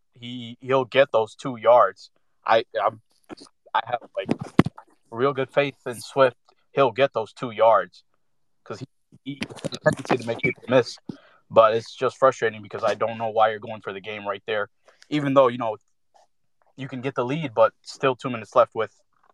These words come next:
a team that has Tyreek Hill and Jaylen Waddle. And, you know, i-, if you look at it, Goff has been, uh, you know, throw it behind the sticks quarterback his, or, like, you know, throw it short or, you know, I guess you could say, quote unquote,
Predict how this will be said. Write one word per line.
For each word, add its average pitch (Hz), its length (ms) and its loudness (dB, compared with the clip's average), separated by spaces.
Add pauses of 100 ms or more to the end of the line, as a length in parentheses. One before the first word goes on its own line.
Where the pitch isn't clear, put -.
(200)
a - 80 -18
team 135 240 -8
that 104 120 2
has 110 180 0
Tyreek 110 400 -4
Hill 104 180 -2
and 95 160 -10
Jaylen 92 380 -10
Waddle. 87 280 -8 (880)
And, 104 360 -4
you 131 80 -2
know, 131 260 2
i-, 127 60 2
if 135 240 -2
you 139 100 -2
look 151 160 0
at 127 140 6
it, 120 160 -6
Goff 127 260 2
has 117 180 -8
been, 127 320 -10
uh, 101 260 -4 (580)
you 117 80 -18
know, 113 100 -8
throw 127 240 -2
it 120 60 -8
behind 120 320 -2
the 110 60 -20
sticks - 320 -14
quarterback 113 560 -4
his, 107 420 -14 (580)
or, 123 140 0
like, 113 220 0
you 156 80 -8
know, 123 100 -4
throw 131 240 -2
it 127 80 -6
short 135 400 -6
or, 110 80 -6
you 110 120 -14
know, 107 180 -10 (320)
I 101 100 -4
guess 117 180 -10
you 117 160 -14
could - 120 -20
say, - 160 0
quote 107 180 -2
unquote, 107 320 -2